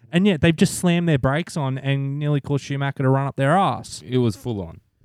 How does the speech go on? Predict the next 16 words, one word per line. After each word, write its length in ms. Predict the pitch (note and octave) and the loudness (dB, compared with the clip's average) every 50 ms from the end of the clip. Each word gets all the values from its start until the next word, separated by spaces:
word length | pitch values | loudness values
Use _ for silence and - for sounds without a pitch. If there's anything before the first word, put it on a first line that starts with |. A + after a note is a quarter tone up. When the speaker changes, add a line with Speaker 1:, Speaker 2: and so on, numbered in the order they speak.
| _ _ _ | _ _ _
Speaker 1:
Like, 160 | D#3 D#3 D3+ | -2 0 4
I 80 | D#3 E3+ | 6 8
would 140 | F#3 F#3+ F3+ | 10 10 10
have 60 | D#3 | 8
penalised 420 | - C#3+ C3+ C3+ C3+ C3 B2+ A#2 A#2+ | 6 4 4 4 4 4 2 2 0
the 40 | A2+ | -2
team. 300 | - B2+ A#2 A2+ A2+ G#2 | -4 -2 -2 -2 -2 -4
Speaker 2:
I 100 | - B2 | -2 -2
would 120 | C3 C#3 C3 | -2 0 -2
have 100 | A#2 A2+ | -2 -2
run 120 | A#2 A2+ A2+ | -4 -4 -6
up 60 | E2+ | -6
the 60 | F#2+ | -8
back 240 | F2+ E2+ F2 F#2 - | -8 -8 -10 -10 -12
of 80 | - E2+ | -14 -18
them 140 | C2 - | -20 -20